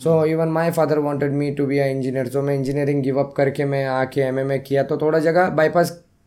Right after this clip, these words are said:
Speaker 1: करना पड़ता है। Sometime you know that you are very good at something, but you cannot prove it until and unless you step in the cage and show them, "Okay, I'm done, I'm, I'm doing this।"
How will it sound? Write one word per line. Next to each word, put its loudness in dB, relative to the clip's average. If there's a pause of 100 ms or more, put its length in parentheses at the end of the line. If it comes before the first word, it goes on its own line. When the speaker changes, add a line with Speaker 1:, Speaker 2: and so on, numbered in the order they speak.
Speaker 1:
करना 4
पड़ता 4
है। 0 (340)
Sometime 2
you 6
know 4 (720)
that 2
you 4
are 4
very 4
good 4
at -6
something, 2
but 2
you 0
cannot 0
prove 4
it 0
until 0
and 0
unless 0
you 2 (100)
step -2
in 0
the 0
cage 4
and 0
show 0
them, -2
"Okay, -2
I'm -2
done, -2
I'm, -8
I'm -4
doing -2
this।" -2